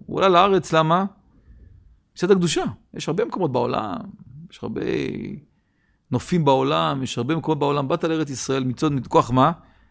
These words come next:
מכוח התנ"ך, מכוח התורה. זה הקדוש ברוך הוא אומר, "טוב, מי שבארץ, הוא כאילו קורא בשם השם." אבל הוא לא, הוא לא אומר שם המצוות מספיק. הוא בא לארץ כי מה?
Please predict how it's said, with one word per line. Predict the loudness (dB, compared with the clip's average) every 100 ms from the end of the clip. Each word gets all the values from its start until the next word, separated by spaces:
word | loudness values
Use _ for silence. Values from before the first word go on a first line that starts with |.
| _ -8
מכוח | -2
התנ"ך, | 2 4 6 4
מכוח | 2 0
התורה. | 2 4 4 2 -4 -12 -16 _ _ _ _ _ _
זה | _
הקדוש | -8 -4
ברוך | -2
הוא | 2
אומר, | 2
"טוב, | 2
מי | 0
שבארץ, | 0 0 0 0 -2 -4 -8 -10 _ _ -20 -20 -20 -20 -20 -20 -12
הוא | -6
כאילו | -6 -2
קורא | 0
בשם | 0 -2
השם." | -4 -6 -10
אבל | -8 -4 0
הוא | 2
לא, | 2
הוא | 4
לא | 8 8
אומר | 8
שם | 8
המצוות | 8 8 6
מספיק. | 6 2 -4 -6 -8 -8 -8 -20 -20 _ _ _
הוא | 0
בא | 2
לארץ | 4 2 0 -2
כי | -2
מה? | 2 2